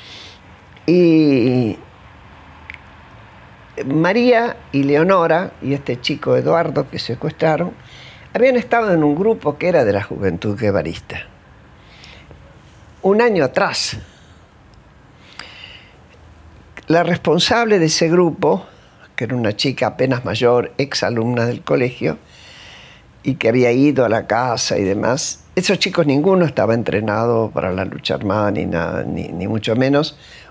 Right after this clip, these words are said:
Una de ellas que s-, después desapareció en Chipoleti, vendía el, la revista La Estrella Roja,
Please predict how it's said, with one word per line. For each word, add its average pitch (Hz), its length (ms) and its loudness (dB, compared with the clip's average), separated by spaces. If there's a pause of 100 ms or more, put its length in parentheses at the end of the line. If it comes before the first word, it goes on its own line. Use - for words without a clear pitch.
(140)
Una 165 320 2
de 135 220 2
ellas 160 260 0
que - 160 -8
s-, - 360 -8 (120)
después 131 360 -4
desapareció 120 1040 -2
en 90 840 -2 (420)
Chipoleti, 113 720 -2 (500)
vendía 131 680 2
el, 104 580 -2 (540)
la 85 500 -4
revista 98 460 -4
La - 80 -8
Estrella 123 460 -6
Roja, 156 460 -6